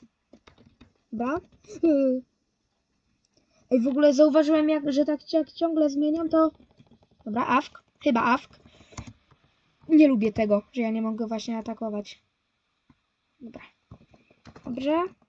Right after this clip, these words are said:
Pyk. Pierwszy atak. Dobra. Nie.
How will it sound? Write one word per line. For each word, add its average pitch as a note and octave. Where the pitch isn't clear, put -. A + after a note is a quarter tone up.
Pyk. D#4+
Pierwszy D4
atak. E4+
Dobra. A#3
Nie. C4